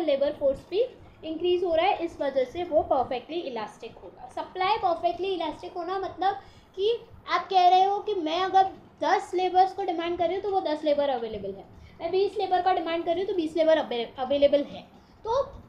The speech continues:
जितना भी मैं labor demand कर रही हूँ उतने लेबर available हैं, ये कहना perfectly elastic हो, अ, यानी ये होता है। But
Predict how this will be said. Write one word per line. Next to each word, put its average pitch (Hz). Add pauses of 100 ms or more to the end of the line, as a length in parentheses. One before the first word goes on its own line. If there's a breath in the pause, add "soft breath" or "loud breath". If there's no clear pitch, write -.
(640)
जितना 330
भी 427
मैं 403
labor 320
demand 285
कर 339
रही 349
हूँ 403
उतने 381
लेबर 359 (140)
available 330 (160)
हैं, 226 (300)
ये 359
कहना 302
perfectly 277
elastic 226 (420)
हो, 226
अ, 247 (960)
यानी 269 (140)
ये 262
होता 214
है। - (920 loud breath)
But -